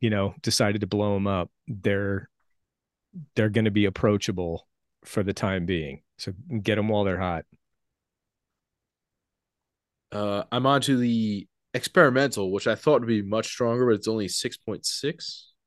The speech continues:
Speaker 2: alcohol by volume. Sorry. Um,
Speaker 1: Yes.
Speaker 2: it's pretty tame. I'm not gonna lie. I thought it would be, uh, with the name, like, experimental, I thought it would be aggressive. It's not.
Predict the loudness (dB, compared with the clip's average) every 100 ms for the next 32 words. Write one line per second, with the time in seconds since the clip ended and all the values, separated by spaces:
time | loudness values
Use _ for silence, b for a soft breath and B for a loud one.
0 | -8 -8 -6 -8 -4 -2 -2 _ -2 0
1 | 0 -6 _ -6 -4 -6 -12 -12 -4 -4
2 | -4 b b -4 0 2 4 2 0 -4
3 | -12 -20 -20 b b _ _ _ -2 -2
4 | 0 0 0 0 0 0 -4 -10 -4 -4
5 | -2 -2 -2 -4 -6 -4 2 2 2 0
6 | 0 2 0 -2 -2 -8 _ _ _ _
7 | -10 -4 -2 0 -2 -4 -8 -4 -4 -2
8 | -4 -8 -10 -14 -6 -4 -2 -4 -8 -10
9 | -16 _ _ _ -8 -2 -2 -2 -10 -16
10 | _ -18 -12 -10 -10 -12